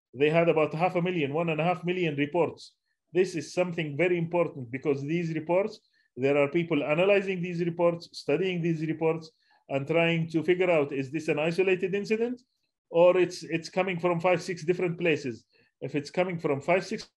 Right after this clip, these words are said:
uh, five, six different places, they will immediately alert the manufacturer. They will immediately raid the, uh, uh, the, um,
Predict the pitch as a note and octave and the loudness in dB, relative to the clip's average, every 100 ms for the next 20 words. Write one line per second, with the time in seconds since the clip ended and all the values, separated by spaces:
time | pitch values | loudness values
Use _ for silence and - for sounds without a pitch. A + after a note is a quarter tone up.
0 | _ - G#3+ A2+ C#3 C#3+ C3+ C3 C3 F3+ | _ -8 -6 -4 -2 0 2 2 0 -2
1 | C#3+ - G#3+ - _ _ _ - E3+ G3+ | -4 -12 -12 -12 _ _ _ -6 -2 -2
2 | E3+ F3+ G3 G3 E3 D3 D3 D3 F3+ E3 | 0 0 0 -2 -2 0 2 0 -2 -2
3 | D3 D3 D3+ C#3+ D3 D#3+ D3+ C#3+ C3+ C#3 | -4 -4 -4 0 2 0 0 -4 -2 0
4 | F#3+ F#3+ G#3 A3 G#3+ - _ - D3+ D3+ | -2 2 2 2 -2 -14 _ 0 4 6
5 | D3 D3+ F#3+ F#3+ D#3+ D#3 C#3+ D3 E3+ E3 | 4 0 -2 0 0 0 0 2 2 2
6 | C#3 A#2+ C#3+ C3+ C3 B2+ B2 A#2 A#2 A#2 | -2 -2 -2 0 0 0 0 0 -2 -4
7 | A#2 A#2 A#2 _ _ _ _ A#2 A2+ A2+ | -4 -6 -10 _ _ _ _ -6 -4 -2
8 | A2+ B2+ A#2+ A#2+ A#2 A2+ A2 A2 | -2 -2 0 0 0 -2 -4 -8